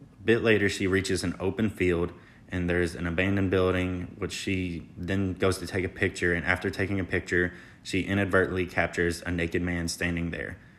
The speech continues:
She wearily walks away, seeming to have gotten away from her, away from him, sorry. Later, as Harper is video chatting with her friend Riley, she observes the man in her garden, having followed her from the tunnel. Harper then calls the police, and the man is arrested.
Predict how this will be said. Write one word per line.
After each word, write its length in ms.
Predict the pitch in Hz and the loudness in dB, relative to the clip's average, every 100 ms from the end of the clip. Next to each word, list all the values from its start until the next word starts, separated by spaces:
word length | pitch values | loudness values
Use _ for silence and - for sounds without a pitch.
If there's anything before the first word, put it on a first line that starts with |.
| - - - | -20 -20 -16
She 640 | - 101 90 90 87 82 - - | -6 -2 -2 -2 -4 -8 -14 -6
wearily 500 | 92 98 104 107 110 | 4 6 8 6 6
walks 340 | 98 101 - | 4 2 2
away, 440 | 98 92 85 85 85 - - | 2 2 0 -4 -8 -18 -14
seeming 360 | - 98 95 92 | -4 0 0 0
to 100 | 92 | 0
have 60 | |
gotten 500 | 85 65 92 85 - - - - | 0 0 -4 -4 -12 -20 -20 -12
away 260 | - 95 92 | -4 2 2
from 260 | 87 85 82 | 2 -4 -6
her, 180 | 82 90 - - - | -8 -10 -12 -20 -8
away 220 | 98 101 | 2 4
from 180 | 98 90 | 4 2
him, 220 | 92 85 | 0 -2
sorry. 240 | - 82 82 - - - - - - | -2 -4 -4 -10 -14 -14 -14 -16 2
Later, 280 | 120 120 | 6 8
as 120 | 123 117 | 6 6
Harper 280 | 107 104 | 6 8
is 100 | 110 | 6
video 260 | 98 104 110 | 6 6 6
chatting 300 | 107 110 110 | 6 4 4
with 100 | 110 | 2
her 80 | 117 | 2
friend 220 | 123 131 | 2 4
Riley, 380 | 110 90 92 95 - | 6 6 2 -4 -8
she 140 | - 113 | -4 -2
observes 300 | 95 107 113 | 4 4 6
the 80 | |
man 220 | 117 110 107 | 4 4 4
in 80 | |
her 80 | 113 | 2
garden, 460 | 113 90 87 87 90 | 2 2 2 -2 -4
having 280 | - 92 92 | -2 0 0
followed 260 | 85 92 90 | 4 4 4
her 80 | 87 | 2
from 300 | - 92 98 | 0 0 2
the 100 | 92 | 0
tunnel. 400 | 98 85 82 82 - - - - - - - - - - | 0 -2 -4 -8 -16 -20 -20 -20 -20 -20 -20 -20 -20 -8
Harper 280 | - 117 104 | -4 2 2
then 200 | 101 120 | 2 0
calls 240 | 123 123 | 0 0
the 80 | 131 | 0
police, 460 | 127 98 92 87 - | 0 2 2 2 -2
and 140 | 92 | -2
the 60 | 87 | 0
man 220 | 85 90 | 0 0
is 120 | 95 | 0
arrested. 640 | 101 92 80 82 - 80 | 0 0 0 -4 -4 -6